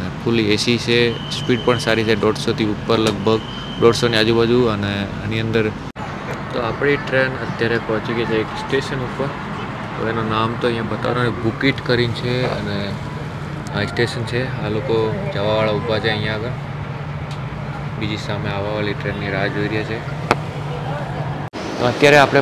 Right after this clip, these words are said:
પહોંચી ગયા છે પેનાંગ રેલવે સ્ટેશન ઉપર. હવે અહીંથી જઈશું ફેરીમાં બેસીને, જે George Town છે, એ એક આ-, આઇલેન્ડ જેવું છે, ટાપુ જેવું છે, ત્યાં જવાના છે. અને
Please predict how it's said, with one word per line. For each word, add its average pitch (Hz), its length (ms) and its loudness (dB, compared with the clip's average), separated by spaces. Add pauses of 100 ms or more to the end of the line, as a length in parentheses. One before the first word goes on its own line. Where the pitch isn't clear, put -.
પહોંચી 131 320 4
ગયા 135 220 8
છે 135 120 6 (480)
પેનાંગ 135 360 6 (580)
રેલવે 135 280 10 (100)
સ્ટેશન 117 380 2
ઉપર. 117 140 4 (640)
હવે 117 160 4
અહીંથી 127 360 6 (100)
જઈશું 135 400 6
ફેરીમાં 131 420 6
બેસીને, 131 440 6 (260)
જે 127 80 8 (260)
George 127 300 8
Town 123 360 6
છે, 123 120 4 (200)
એ - 20 6 (120)
એક 113 100 0 (120)
આ-, - 180 4 (520)
આઇલેન્ડ 139 320 10
જેવું 110 220 8
છે, 113 80 4 (260)
ટાપુ 131 340 8
જેવું 113 240 10
છે, 113 60 8 (500)
ત્યાં 131 240 6
જવાના 101 400 8
છે. 120 100 4
અને 104 400 0